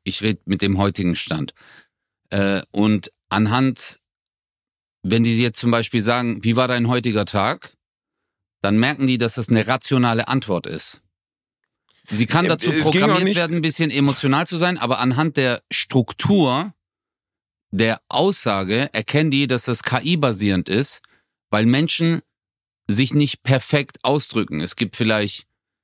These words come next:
Speaker 1: keine Ahnung, eine Handvoll
Speaker 2: Ja, obwohl
Speaker 1: Menschen.
Speaker 2: Sprache, Sprachgeneration, äh, Sprach-, wie nennt, Generierung von, von K Is ist mittlerweile auch so gut, dass du es nicht mehr hörst. Weil die eben nicht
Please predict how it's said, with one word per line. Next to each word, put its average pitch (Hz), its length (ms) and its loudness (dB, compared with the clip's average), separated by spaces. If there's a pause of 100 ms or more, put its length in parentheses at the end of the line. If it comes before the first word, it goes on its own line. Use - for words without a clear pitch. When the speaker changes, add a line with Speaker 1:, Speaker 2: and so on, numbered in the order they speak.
(560)
Speaker 1:
keine 95 300 0
Ahnung, 98 420 2
eine 90 200 -2
Handvoll 139 340 2
Speaker 2:
Ja, 110 60 2
obwohl 143 220 0
Speaker 1:
Menschen. 147 160 0
Speaker 2:
Sprache, 165 480 -2 (240)
Sprachgeneration, 147 1040 -2
äh, 113 180 0
Sprach-, 117 520 -2
wie 107 80 -6
nennt, 104 260 -2
Generierung 131 840 0
von, 110 400 0
von 107 240 -2
K 120 100 -2
Is 123 240 -2
ist - 140 -4
mittlerweile 117 460 2
auch 107 120 -2
so - 160 -4
gut, 123 200 -4
dass 98 160 0
du - 60 -8
es 107 60 -8
nicht 107 200 -4
mehr 117 140 4
hörst. 127 360 0 (640)
Weil 113 160 2
die 127 120 2
eben 131 200 4
nicht 165 300 0